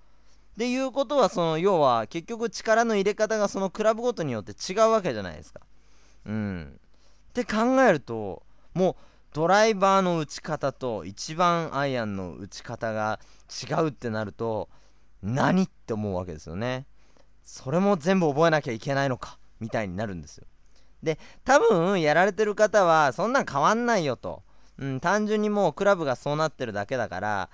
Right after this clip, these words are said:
あのー、飛び方が違うだけで、うん、っていう人もいると思うんですけど、なかなかね、それが、わかん-、実際やったことないんでわかんないんですけど、本当にそうなのかと。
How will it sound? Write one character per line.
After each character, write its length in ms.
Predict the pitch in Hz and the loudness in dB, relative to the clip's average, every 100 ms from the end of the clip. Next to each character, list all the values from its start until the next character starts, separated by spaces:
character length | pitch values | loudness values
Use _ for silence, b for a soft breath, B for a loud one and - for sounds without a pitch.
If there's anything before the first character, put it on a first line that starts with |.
| b b | b b
あ 160 | - 104 | -8 -6
の 1000 | 104 101 101 101 98 98 95 98 95 101 | -4 -4 -4 -4 -4 -4 -4 -4 -6 -6
ー、 40 | 143 | -6
飛 80 | |
び 100 | 156 | -4
方 200 | 190 190 175 | 0 0 2
が 80 | |
違 300 | 170 156 156 | -2 0 0
う 40 | 151 | 0
だ 120 | 143 | -2
け 140 | 139 | -2
で、 240 | 101 78 - b b b - | -6 -10 -14 b b b -12
う 60 | 104 | -6
ん、 580 | 131 131 123 101 78 65 | -4 -4 -4 -8 -10 -16
っ 460 | - - - - | -20 -20 -20 -8
て 340 | 165 156 143 - - | -2 -2 -2 -8 -10
い 140 | 139 | -6
う 140 | 147 | -4
人 200 | 143 - | -4 -4
も 260 | 123 90 - - - | -4 -6 -12 -20 -12
い 100 | 123 | -8
る 100 | 147 | -4
と 120 | 165 | -2
思 160 | 156 147 | 0 -2
う 20 | |
ん 80 | 98 | -4
で 60 | |
す 100 | 85 | -6
け 120 | - 78 | -14 -12
ど、 220 | 82 - B B B - | -12 -14 B B B -10
な 260 | 123 120 | -8 -8
か 160 | - 220 | -2 0
な 140 | 214 | 2
か 100 | 202 | 4
ね、 280 | 202 190 - - - | 4 4 0 -14 -20
そ 200 | - 139 | -10 -6
れ 80 | 139 | 0
が、 260 | 143 139 - b b - | 0 0 -4 b b 0
わ 200 | 170 175 | 4 4
か 140 | 208 | 2
ん-、 160 | 156 123 | 0 -6
実 200 | 135 190 247 | -10 -2 0
際 100 | 233 | 4
や 100 | 196 | 4
っ 40 | |
た 100 | 247 | 4
こ 100 | 226 | 0
と 80 | 175 | 2
な 100 | 160 | 0
い 40 | 139 | 0
ん 40 | |
で 60 | 107 | -2
わ 80 | |
か 140 | 151 151 | 0 0
ん 40 | |
な 80 | 117 | 0
い 60 | 98 | -4
ん 60 | |
で 60 | 82 | -8
す 100 | - | -14
け 80 | 92 | -8
ど、 260 | 104 92 - - - 123 - | -8 -8 -14 -20 -16 -14 0
本 200 | 240 254 | 0 4
当 100 | 262 | 2
に 140 | 226 | 2
そ 280 | - 233 254 | -2 4 6
う 20 | |
な 100 | 156 | 4
の 120 | 101 | 2
か 140 | 95 87 | -6 -10
と。 180 | 82 | -16